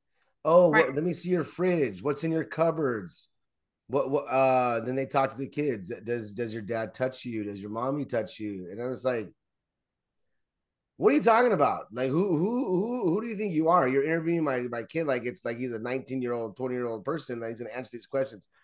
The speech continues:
Speaker 1: Of course I touched my child. I hug my child. I love my child. Does your child, does your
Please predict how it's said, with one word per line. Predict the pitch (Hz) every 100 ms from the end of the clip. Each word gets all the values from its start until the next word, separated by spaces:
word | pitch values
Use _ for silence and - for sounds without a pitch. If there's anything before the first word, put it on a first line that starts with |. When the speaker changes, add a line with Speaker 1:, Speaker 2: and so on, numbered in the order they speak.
| _
Speaker 1:
Of | 151
course | 277 311 214
I | 156
touched | - 143 131 123
my | 113
child. | 110 120 110 98 87
I | 131
hug | 214
my | 202 139
child. | - 120 117
I |
love | 123 185
my | 180 127
child. | 113 95 - _ _
Does | - 170
your | 185
child, | 180 185 175 175 - - -
does | 180
your | 185